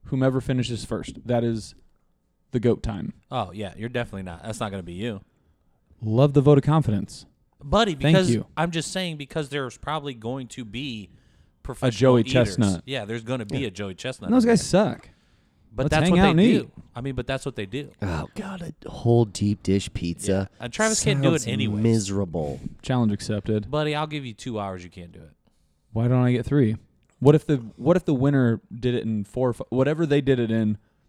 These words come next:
Speaker 1: bet me that I can't do it in that.
Speaker 2: Done.
Speaker 1: Nice. You have to put my picture up on the wall if I do it.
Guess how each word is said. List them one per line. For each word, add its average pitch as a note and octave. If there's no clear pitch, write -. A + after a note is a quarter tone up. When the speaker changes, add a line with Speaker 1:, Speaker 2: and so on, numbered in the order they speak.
Speaker 1:
bet A#2+
me A#2+
that A2
I A2
can't G#2+
do G#2
it G2+
in G2
that. F2+
Speaker 2:
Done. F2+
Speaker 1:
Nice. -
You A#2
have A#2
to A2
put A2
my A2
picture A2
up -
on G#2+
the G#2
wall G#2
if G#2
I A2
do G#2+
it. -